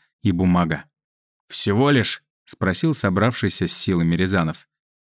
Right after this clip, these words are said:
«Николай Иванович, вы даже не понимаете, насколько эти металлы важны сейчас. И я еще не говорю о том, что стальные пули,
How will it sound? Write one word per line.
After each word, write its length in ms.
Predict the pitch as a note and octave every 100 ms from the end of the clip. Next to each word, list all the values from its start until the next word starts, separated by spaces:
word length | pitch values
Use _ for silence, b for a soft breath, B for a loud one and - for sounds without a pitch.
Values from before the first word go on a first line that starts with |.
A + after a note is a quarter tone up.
| -
«Николай 320 | F2+ A2 G#2+
Иванович, 480 | F#2 E2+ D#2 - -
вы 180 | G#2 D#3+
даже 220 | C#3+ B2+
не 100 | C#3
понимаете, 560 | B2+ A#2 A#2+ D#3+ - C3
насколько 480 | A#2 - C3 B2
эти 180 | A2 -
металлы 400 | A2+ B2 B2+ G2
важны 320 | F#2+ G#2 A2
сейчас. 460 | F2+ G2+ - E2+ - b b b -
И 80 |
я 120 | F#2+ G2
еще 220 | F#2+ G2+
не 120 | G2
говорю 320 | F#2 G2 G2
о 40 | F2+
том, 240 | C#3+ B2
что 180 | - G2
стальные 500 | - G#2 F#2+ F#2+ F2+
пули, 380 | - E3+ G2